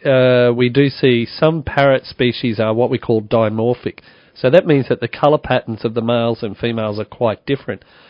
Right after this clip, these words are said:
And the most spectacular example, uh, known in Australia would be the eclectus fa-, in far north Queensland, and even, uh, there's a species in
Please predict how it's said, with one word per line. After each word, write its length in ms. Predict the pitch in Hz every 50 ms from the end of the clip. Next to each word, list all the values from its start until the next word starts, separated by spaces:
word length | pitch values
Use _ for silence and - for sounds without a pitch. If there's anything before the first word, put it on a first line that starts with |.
| _ _ -
And 120 | 117 127
the 60 | 143
most 220 | 147 180 214 - -
spectacular 920 | - - 127 - - - - - - - 156 - - - 160 143 127 117
example, 640 | 113 107 - 117 117 127 139 139 - 131 95 92 - _ - - _ _ - -
uh, 380 | 127 120 113 113 110 110 110 110 - - - 127 131 120 117 - -
known 380 | 127 120 120 120 123 120 117
in 140 | 110 110 107
Australia 420 | 107 - - - 127 123 127 120 107
would 140 | 107 107
be 140 | 107 120 113 110
the 140 | 117 110 101
eclectus 680 | 101 - - - 143 151 147 _ - 113 92 - - - _ _ _ _ _ _ _ _ _ -
fa-, 80 | - - 123
in 220 | 120 117 117 113
far 280 | - - 139 135 135 131
north 240 | 120 113 107 -
Queensland, 480 | - - 117 120 123 117 120 113 110 107
and 100 | 107 113
even, 400 | 120 117 113 117 110 107 107 107
uh, 200 | 104 104 104 104
there's 200 | 104 107 107 104
a 60 | 110
species 480 | 104 - - - 113 - - 110 92 -
in 200 | 110 101 101